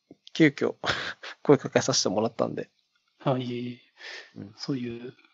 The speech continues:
Speaker 2: あんまり話題はないので、隙間のところで、<laughs> 出してもらえればいいかなと思いますね。
Speaker 1: また、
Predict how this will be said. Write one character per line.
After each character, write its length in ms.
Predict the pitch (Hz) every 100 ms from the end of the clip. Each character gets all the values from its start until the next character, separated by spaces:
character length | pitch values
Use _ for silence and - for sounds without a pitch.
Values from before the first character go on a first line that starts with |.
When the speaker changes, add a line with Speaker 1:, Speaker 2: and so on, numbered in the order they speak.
| -
Speaker 2:
あ 60 |
ん 80 | 135
ま 80 | 127
り 140 | 123
話 140 | 123 123
題 200 | 131 127
は 100 | 123
な 120 | 127
い 60 | 120
の 120 | 117
で、 180 | 123 135 - - - -
隙 200 | - -
間 120 | 131 123
の 120 | 123
と 80 | -
こ 120 | 139
ろ 120 | 123
で、 100 | 143
<laughs> 720 | - 233 202 - - 302 170 160
出 80 |
し 140 | 135 -
て 80 | 143
も 120 | 127
ら 120 | 127
え 40 | 131
れ 100 | 135
ば 140 | 139 - 156 - - - - - - _ _
い 80 | 123
い 20 |
か 160 | - 123
な 140 | 120
と 100 | -
思 100 | 139
い 20 |
ま 60 | 127
す 100 | - _ -
ね。 60 | - _ _
Speaker 1:
ま 120 | 95
た、 240 | - 95